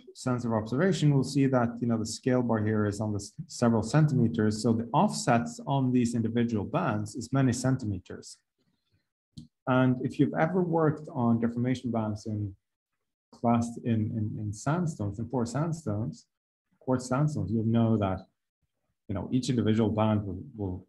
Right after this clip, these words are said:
often have a shear offset of about a millimeter. This is an order of magnitude greater, which is a first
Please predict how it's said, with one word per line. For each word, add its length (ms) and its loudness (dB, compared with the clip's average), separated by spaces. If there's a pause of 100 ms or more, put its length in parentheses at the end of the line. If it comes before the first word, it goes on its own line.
often 320 -4
have 320 -2 (1120)
a 40 -12
shear 300 2
offset 500 -2
of 80 -12
about 240 -2
a 60 -2
millimeter. 640 -2 (800)
This 120 6
is 60 6
an 220 6
order 440 6
of 60 2
magnitude 540 -2
greater, 520 -2 (600)
which 200 -4
is 220 2
a 120 -6
first 360 0